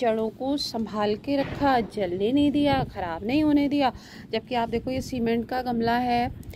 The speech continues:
अ, ये सब बारह बारह इंच का। ये चमेली वाला भी ऐसा ही है, ये देखो। तो इन लोगों ने, मैंने जान के इनको नहीं हटाया था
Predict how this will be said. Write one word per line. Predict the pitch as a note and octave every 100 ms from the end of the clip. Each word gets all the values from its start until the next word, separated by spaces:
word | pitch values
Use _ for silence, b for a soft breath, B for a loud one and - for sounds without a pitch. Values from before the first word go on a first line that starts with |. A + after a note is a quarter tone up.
| B B B B B
अ, | B3 B3+
ये | C4+
सब | D4+ E4
बारह | B3+ A#3+
बारह | A#3 A#3+
इंच | A#3+ G#3+
का। | A#3+
ये | B3
चमेली | A#3+ A#3+ G#3+ B3
वाला | A#3 B3
भी | A#3+
ऐसा | A3 -
ही | G#3+ G#3
है, | G3+ - - - - -
ये | -
देखो। | F#2 - - - B B B -
तो | A3+
इन | - B3
लोगों | B3 A#3+ B3+
ने, | C4+ E4 C#4
मैंने | D4 D4+
जान | B3+ A3 A#3+
के | C#4+
इनको | C#4+ B3+
नहीं | A#3+ A3+
हटाया | G#3 G#3 G3
था | - G#3+ C4+